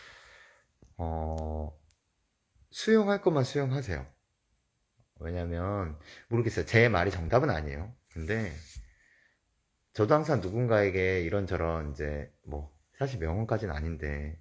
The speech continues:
그렇게 봐주셔서 감사드린데, 그분의 의견이 공감이 가고 그분의 의견으로 내가 힘을 낼 수 있다면 이렇게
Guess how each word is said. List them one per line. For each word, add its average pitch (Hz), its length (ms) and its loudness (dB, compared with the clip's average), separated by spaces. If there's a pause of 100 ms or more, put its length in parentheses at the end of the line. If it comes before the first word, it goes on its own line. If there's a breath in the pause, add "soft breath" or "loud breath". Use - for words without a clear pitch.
(200)
그렇게 - 240 -8
봐주셔서 92 440 0
감사드린데, 82 800 -2 (1700 loud breath)
그분의 139 400 2
의견이 113 440 2
공감이 127 440 2
가고 92 520 -6 (580)
그분의 110 460 0
의견으로 95 600 0
내가 80 260 0
힘을 180 240 0
낼 85 140 2
수 - 160 -4
있다면 87 680 -2 (640 soft breath)
이렇게 - 220 -10